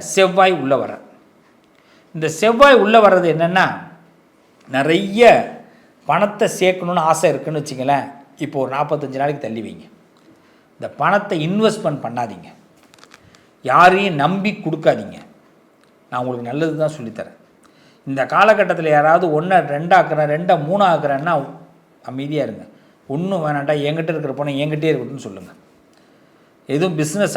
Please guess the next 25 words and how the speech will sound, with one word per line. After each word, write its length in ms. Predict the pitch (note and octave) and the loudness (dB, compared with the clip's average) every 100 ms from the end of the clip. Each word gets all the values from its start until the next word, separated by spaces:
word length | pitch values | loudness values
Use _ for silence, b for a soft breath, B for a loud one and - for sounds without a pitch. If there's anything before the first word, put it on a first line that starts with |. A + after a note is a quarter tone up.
| C#3 | 0
ஆரம்பிக்கிறேன், 520 | C3+ C3 B2+ B2+ B2+ - C3 | 0 -4 -6 -6 -6 -8 0
ஏதாவது 240 | D3+ D#3+ D#3+ | 2 2 0
இன்வெஸ்ட்மெண்ட் 420 | E3+ F3+ E3 C#3 - C#3+ | -2 -4 -4 -8 -4 0
போடுறேன், 380 | C#3 C3 C3 C3+ | 2 2 -4 -4
அதெல்லாம் 320 | A#2+ A#2+ B2 A2+ | -8 -4 -4 -4
வேண்டாம். 280 | A2+ G#2+ - _ _ _ _ b b b b b - | -8 -12 -18 _ _ _ _ b b b b b -2
அதுமாரி 280 | D3+ F#3+ F#3+ G#3 | 0 0 0 0
குடும்பத்துல 480 | B3 C4 B3 G#3+ E3 D#3+ | 2 4 4 4 2 2
பார்த்தீங்கன்னா, 420 | D#3+ D#3 E3+ E3 A2+ - - _ - D3 | 0 -2 0 0 -2 -10 -20 _ -4 2
ஏதாவது 240 | F3+ G3 - | 2 2 4
கருத்து 320 | F3+ B3 - B3 | 4 4 2 2
வேறுபாடு 320 | G3 E3+ D#3+ C#3 | 2 4 2 4
வரதா 220 | D#3 D3 D3 | 2 4 2
இருந்தா 180 | C#3 B2+ | 2 -4
கூட 140 | C3 D3+ A#2+ G2+ - _ - | 0 0 0 -4 -20 _ -12
அந்த 100 | C3+ C#3 | -4 -2
இடத்த 180 | D#3+ F3 | 0 2
விட்டு 180 | E3 D3+ | 0 0
கொஞ்சம் 220 | D3 A#2 B2+ | -6 -2 0
விலகிடுங்க. 460 | E3 D#3 A#2+ - - - b b b b b b | 2 0 -6 -10 -18 -20 b b b b b b
இந்த 100 | C#3+ C#3 | -6 -2
ரெண்டாவது 320 | F#3+ A3+ B3 G3 | 4 6 6 6
வீட்டுல 220 | F3+ E3+ D3+ | 0 -2 0
செவ்வாய் 300 | F3+ G#3+ G3+ | 4 6 6
இருக்கும்போது 360 | D#3+ D#3 C#3+ E3+ | 4 -4 -4 -2